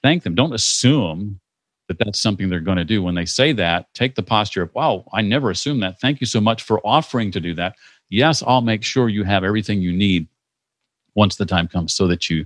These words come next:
so that you can do that." And, and another thing related to that is, is when you reach out to someone, um, and ask for their time and they say yes, don't follow that with sending them a link to book the interview for you and ask yet another fa-,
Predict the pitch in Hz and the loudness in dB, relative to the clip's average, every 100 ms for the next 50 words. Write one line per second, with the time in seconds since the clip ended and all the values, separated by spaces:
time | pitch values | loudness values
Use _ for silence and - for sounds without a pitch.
0 | - _ - 90 82 82 - 85 80 73 | -8 _ -4 -2 0 -2 0 0 2 -2
1 | 73 - - _ _ _ _ _ 127 131 | -8 -16 -20 _ _ _ _ _ -2 0
2 | 120 135 139 120 107 92 98 101 98 98 | 0 0 2 0 2 2 2 0 0 0
3 | 98 101 90 87 - 90 87 95 92 127 | 0 -2 -6 -6 -8 -8 -2 0 2 2
4 | 143 123 - 113 110 - 101 110 101 98 | 4 2 2 0 0 -2 -4 0 2 2
5 | 95 95 92 _ _ _ _ _ 95 92 | 0 0 -6 _ _ _ _ _ 0 2
6 | 90 85 95 98 101 - - - 98 90 | 0 -4 -2 0 0 -4 -10 -4 -2 0
7 | 85 - 92 90 92 95 87 82 101 - | -2 -2 0 2 0 -2 -6 -2 0 0
8 | 110 95 82 85 95 135 - - - _ | 0 -2 -4 -2 0 0 0 -4 -6 _
9 | _ _ _ _ _ 92 87 120 143 - | _ _ _ _ _ -6 0 2 0 0
10 | 117 107 98 98 95 95 90 85 - 101 | 2 2 0 0 0 -2 -8 -6 -2 0
11 | 95 90 87 78 80 87 82 - 80 76 | 2 2 0 -2 0 0 0 -8 -8 -4
12 | 85 - 85 82 76 78 76 - 82 78 | -4 0 0 2 0 -4 -8 -2 2 2
13 | 69 - _ _ _ _ 87 85 90 - | 0 -10 _ _ _ _ -4 -2 -2 -4
14 | 90 98 - 104 110 95 85 - | -2 -2 -2 -2 0 -2 -4 -8